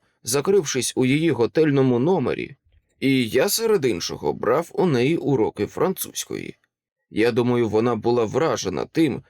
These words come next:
скільки я вивчив і як швидко, тому що до часу нашої останньої зустрічі в марокканському ресторані ми розмовляли майже виключно французькою. Вона сказала, що закохалась в мене,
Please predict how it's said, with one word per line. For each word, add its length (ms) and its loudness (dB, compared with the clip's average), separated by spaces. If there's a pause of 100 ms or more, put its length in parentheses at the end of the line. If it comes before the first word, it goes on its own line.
скільки 480 -2
я 160 2
вивчив 720 -4 (180)
і 120 -2
як 220 0
швидко, 580 -4 (440)
тому 280 2
що 220 -2
до 140 0
часу 400 -2
нашої 400 0
останньої 680 0
зустрічі 800 -6 (240)
в 80 -12
марокканському 800 0
ресторані 760 -2 (280)
ми 200 4
розмовляли 760 2
майже 380 0
виключно 680 -2
французькою. 1000 -4 (400)
Вона 360 -2
сказала, 540 2
що 180 -2
закохалась 840 -2
в 40 -8
мене, 280 -4